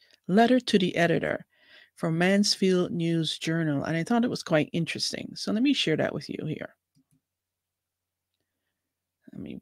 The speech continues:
make it bigger. Letter to the editor, Women's Rights versus Transgender Rights. I am no fan at feminists at all.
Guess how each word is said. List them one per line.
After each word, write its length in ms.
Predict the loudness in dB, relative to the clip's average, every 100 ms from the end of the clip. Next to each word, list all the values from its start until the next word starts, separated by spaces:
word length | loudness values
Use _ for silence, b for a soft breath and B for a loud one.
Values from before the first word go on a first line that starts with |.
| -16
make 200 | -18 -18
it 100 | -18
bigger. 340 | -18 -18 -20 -20 _ _ _ _ _ _ _ _ _ _ _ _ _ _ _ _
Letter 240 | 4 6 4
to 200 | 4 4
the 120 | 6
editor, 420 | 6 4 -2 -8 -14 _ _ 0
Women's 460 | 2 4 2 0
Rights 520 | 0 0 0 -2 -2 -4
versus 540 | -6 -6 -4 -4 -4 -6
Transgender 760 | -4 -2 -4 -2 2 4 2
Rights. 520 | -2 -4 -4 -4 -6 _ b b b b b b b b b
I 100 | 4
am 180 | 6 6
no 180 | 4 0
fan 600 | 0 2 4 6 4 2
at 200 | -2 -8
feminists 680 | -10 -2 0 0 -2 -4 -8 -4
at 140 | 0
all. 400 | 0 0 -2 -6